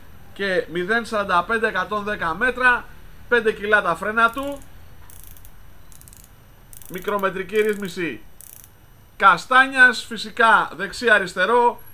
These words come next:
χερουλάκι σπάστο, έτσι, για τη μεταφορά, και ξύλινο κουμπάκι. Λοιπόν, το σετάκι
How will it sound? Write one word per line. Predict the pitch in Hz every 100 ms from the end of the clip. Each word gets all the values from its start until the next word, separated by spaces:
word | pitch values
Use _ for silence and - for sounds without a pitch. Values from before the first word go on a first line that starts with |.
| - -
χερουλάκι | - 247 240 220 226 233 220 190 131 101 - - - - -
σπάστο, | - 269 240 190 - 254 285 262 - - - - - -
έτσι, | - 220
για | 202
τη | 185
μεταφορά, | 185 180 180 214 254 247 - - -
και | - 226 202
ξύλινο | - 247 254 247 240 247 247 220 - - - - -
κουμπάκι. | 269 269 277 247 160 127 92 - - - - - - - - - -
Λοιπόν, | 165 196 185 202 196
το |
σετάκι | 196 202 190 262 262 277 285 277